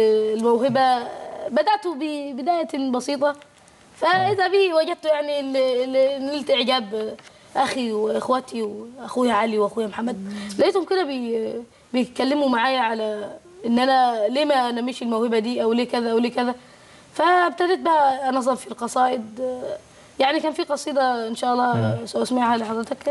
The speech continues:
Speaker 2: دي من تأليفك؟
Speaker 1: آه، من تأليفي، اسمها ب-، بدون عنوان.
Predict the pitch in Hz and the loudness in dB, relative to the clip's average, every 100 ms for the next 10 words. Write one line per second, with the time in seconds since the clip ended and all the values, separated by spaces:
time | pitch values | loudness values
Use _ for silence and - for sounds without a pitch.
0 | 302 120 113 117 117 143 160 - - - | 2 2 2 2 2 2 0 -2 -12 -2
1 | 254 285 285 262 294 254 - 262 247 220 | 0 0 0 -2 -4 -8 -2 2 2 0
2 | 220 220 214 202 226 247 220 220 226 220 | -4 -2 -2 -2 0 0 0 0 0 0
3 | 214 | -6